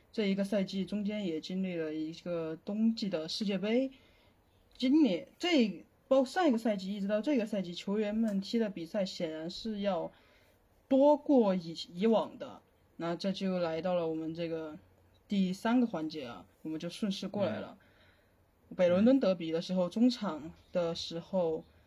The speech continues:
Speaker 1: 赖斯因为有，有伤，所以伤退了，现在。然后，我不知道可能怎么看，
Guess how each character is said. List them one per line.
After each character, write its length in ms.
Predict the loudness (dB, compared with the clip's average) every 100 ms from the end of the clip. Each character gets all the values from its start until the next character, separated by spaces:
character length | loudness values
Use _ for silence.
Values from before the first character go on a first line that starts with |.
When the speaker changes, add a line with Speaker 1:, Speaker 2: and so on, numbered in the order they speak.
| _ -14
Speaker 1:
赖 220 | -2 0 0
斯 500 | -2 -2 2 2 2
因 200 | 2 6
为 100 | 6
有， 180 | 4 -2 -6
有 160 | -6 -6
伤， 480 | 0 2 2 0 -2 -8 -10
所 220 | -2 0
以 260 | 0 -4 -6 _
伤 220 | -2 0
退 180 | 0 0
了， 180 | 0 -2
现 180 | -6 -6
在。 220 | -6 -10 -16 _ _ _ _ _ _ -6
然 140 | -4
后， 520 | 0 2 0 -2 -6 -10 _ -20 -20 _ _ _ -10
我 120 | -6
不 80 | -2
知 100 | -2
道 300 | 0 0 -2 _ _ _
可 120 | -2
能 160 | 0 -4 -12
怎 100 | -6
么 120 | -4 -4
看， 200 | -2